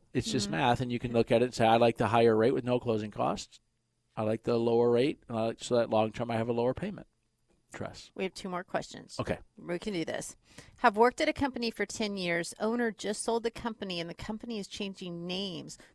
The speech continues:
Speaker 2: Going to buy a home in March. Is it going to look like I just started a new job?
Speaker 1: Probably not. There could be an explanation letter as long as you're getting paid the same and your W two and your, we have your W twos and your tax returns, and we have a continuous income. And we get a verification of employment.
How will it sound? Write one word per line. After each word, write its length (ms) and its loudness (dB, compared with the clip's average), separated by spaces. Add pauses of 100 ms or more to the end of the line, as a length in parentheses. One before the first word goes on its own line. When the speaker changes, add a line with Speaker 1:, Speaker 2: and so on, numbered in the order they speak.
Speaker 2:
Going 260 -2
to 60 -4
buy 200 0
a 100 0
home 260 -6
in 120 -6
March. 360 -4
Is 140 -10
it 140 -12
going 300 -6
to 120 -10
look 220 -4
like 220 -4
I 100 -2
just 320 -10
started 380 -4
a 60 -6
new 160 -8
job? 460 -2 (140)
Speaker 1:
Probably 260 10
not. 360 4
There 100 4
could 120 0
be 100 2
an 100 4
explanation 640 2
letter 240 4
as 100 0
long 160 6
as 80 -2
you're 80 0
getting 220 2
paid 260 4
the 80 0
same 300 4
and 60 -6
your 80 0
W 280 2
two 560 0
and 100 -6
your, 220 0 (420)
we 60 4
have 120 8
your 80 6
W 300 6
twos 300 2
and 80 -6
your 80 -2
tax 320 0
returns, 480 -4
and 100 -4
we 120 2
have 100 4
a 60 0
continuous 600 -2
income. 440 -4 (360)
And 60 0
we 60 2
get 120 8
a 40 4
verification 680 8
of 80 4
employment. 540 0